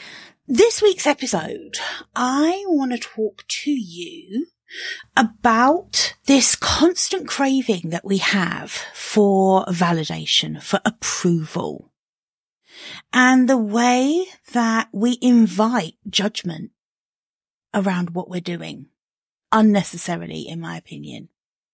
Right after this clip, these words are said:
This can be just one of the most limiting things that you do as you try and grow your business. Okay. And that is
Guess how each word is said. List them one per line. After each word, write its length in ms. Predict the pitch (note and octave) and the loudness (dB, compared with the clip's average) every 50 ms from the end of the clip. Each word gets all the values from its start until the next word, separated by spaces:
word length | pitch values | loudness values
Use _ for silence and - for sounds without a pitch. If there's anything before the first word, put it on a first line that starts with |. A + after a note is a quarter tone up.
| _ _ _ _ _ _ - | _ _ _ _ _ _ 0
This 180 | - E4+ E4 - | 2 2 2 2
can 140 | - G#4+ A#4 | 0 -2 2
be 180 | - F#4 D#4+ C#4+ - | 4 2 2 2 0
just 240 | - D4 - - | -4 -6 -2 0
one 100 | C#4 C4+ | 2 2
of 80 | B3 B3 | 2 2
the 100 | - B3+ | 0 0
most 560 | A3+ A#3+ A#3 A3 G#3+ - - - - - - - - _ _ _ _ - | 2 2 2 2 2 0 0 0 -2 -4 -6 -8 -16 _ _ _ _ -4
limiting 1160 | G3+ G#3 G#3+ A3 A3 A3+ B3 B3+ B3+ C#4 C#4 C4+ - - - - D#4 D#4+ D#4+ E4+ F4+ F4+ F4+ _ _ _ _ _ _ - | 0 4 6 6 8 8 8 8 8 6 4 2 -2 -10 -8 -6 -2 -2 0 0 0 -2 -4 _ _ _ _ _ _ 0
things 560 | A#3 A#3 G#3+ G#3+ A3+ A#3+ C4 C#4+ D4 - - | 0 2 4 4 4 4 4 4 4 2 0
that 180 | - A#3+ - | -2 -2 -2
you 580 | - G#3+ A3 A3 A3 G#3+ A3 A3 G#3+ G#3 G#3 - _ _ _ _ - F#3+ F#3+ _ | -2 -2 0 2 2 2 0 -2 -2 -4 -8 -14 _ _ _ _ -14 -14 -10 _
do 560 | - A3 G3 F3+ E3+ E3 D3 D3 F3+ G#3 A#3 A3+ _ _ _ _ _ _ _ _ _ _ _ _ _ _ _ _ _ _ _ _ _ - | 2 2 2 2 2 -2 -4 -6 -6 -6 -6 -8 _ _ _ _ _ _ _ _ _ _ _ _ _ _ _ _ _ _ _ _ _ -4
as 340 | - G3 A3 G#3+ G3 - - | 0 2 4 4 4 2 -2
you 720 | G3 F3+ F#3 G3+ G3+ G3+ G3+ G3 G3+ G3+ G3 F#3+ F#3+ - _ _ _ _ _ _ - | -2 0 0 2 2 2 2 2 0 -2 -2 -4 -6 -10 _ _ _ _ _ _ -8
try 240 | - - G3+ G3+ | -6 -2 0 0
and 140 | G3 G3 F#3 | 0 0 0
grow 140 | F#3 F#3 F3 | -2 -2 -4
your 160 | F3 E3+ E3+ | -4 -4 -6
business. 760 | E3+ E3 D#3 - - F3 - - - D3 - - - - - - _ _ _ _ _ _ _ _ _ _ _ _ _ _ _ - F3+ | -6 -8 -10 -8 -8 -8 -8 -8 -10 -10 -8 -8 -6 -6 -8 -10 _ _ _ _ _ _ _ _ _ _ _ _ _ _ _ -10 -10
Okay. 460 | F3+ - F#3 F3 E3+ F3+ G#3 A3+ _ _ _ - - - - - - - - - - - - - | -10 -6 -6 -4 -4 -4 -4 -6 _ _ _ -18 -16 -16 -14 -14 -14 -16 -16 -18 -20 -14 -4 2
And 300 | A3 A3 A3 A3 G#3+ G3+ | 4 6 6 6 6 4
that 260 | A#3+ C4 D#4 - _ | 4 4 2 2 _
is 540 | - A3 G3+ F#3 F3 F3 E3 - - - - | 0 0 0 0 0 -2 -4 -6 -8 -8 -10